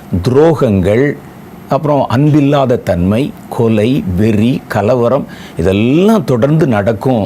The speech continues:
அப்படின்னு தான் இயேசு கடைசி காலத்தின் அடையாளங்களாக சொல்லியிருக்கிறார். இந்த அடையாளங்களுக்கு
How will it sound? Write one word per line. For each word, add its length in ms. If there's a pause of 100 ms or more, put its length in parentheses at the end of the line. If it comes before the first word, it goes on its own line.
(140)
அப்படின்னு 340
தான் 180
இயேசு 360 (520)
கடைசி 420 (100)
காலத்தின் 500 (180)
அடையாளங்களாக 840 (100)
சொல்லியிருக்கிறார். 720 (560)
இந்த 120 (100)
அடையாளங்களுக்கு 760